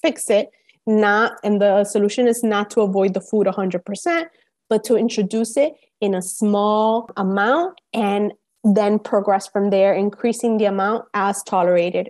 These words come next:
And only you can make that determination of whether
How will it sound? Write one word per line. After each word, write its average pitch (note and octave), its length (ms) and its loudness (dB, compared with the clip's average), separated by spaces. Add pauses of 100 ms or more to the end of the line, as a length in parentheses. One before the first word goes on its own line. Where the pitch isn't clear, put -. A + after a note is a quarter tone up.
And G3+ 220 -4
only A#3 320 4
you G#3+ 280 4
can B3 220 -2
make F3+ 200 -4
that F3+ 180 -2
determination F#3 720 -4
of F3+ 80 -6
whether F3+ 400 0